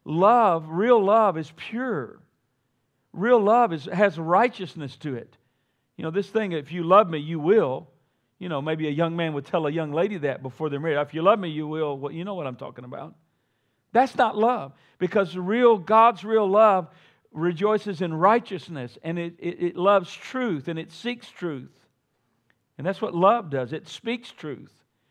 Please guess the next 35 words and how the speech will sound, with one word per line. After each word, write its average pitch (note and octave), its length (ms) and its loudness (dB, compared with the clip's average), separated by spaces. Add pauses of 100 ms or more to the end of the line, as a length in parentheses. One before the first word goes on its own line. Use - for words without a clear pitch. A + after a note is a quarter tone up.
(400)
Truth A#3+ 300 -2
is F3 160 -2
very G#3+ 320 4
important G3+ 540 -2
to E3+ 100 -8
love. D#3+ 500 -4 (1600)
And C3+ 100 -14
so E3 140 -8
love E3+ 340 0
speaks - 420 -12
the D3 120 -14
truth. C3+ 420 -14 (540)
It C#3+ 160 -12 (320)
seeks G3 300 -12
to F3 100 -8
live F3+ 340 4
the D#3 80 -12
truth. B2+ 380 -14
It D#3 100 -20
seeks F3+ 240 -14
to E3+ 160 -10 (220)
walk G3 360 0
in D#3 120 -4
the B2+ 80 -10
truth. - 340 -18 (720)
That's - 80 -20
what - 120 -10
love D#3+ 260 -6
does. - 240 -16 (1300)
Also D#3+ 280 -6
says D3 320 -4
it C3 140 -6
bears D#3 380 2
all D3 220 -4
things. C3 540 -8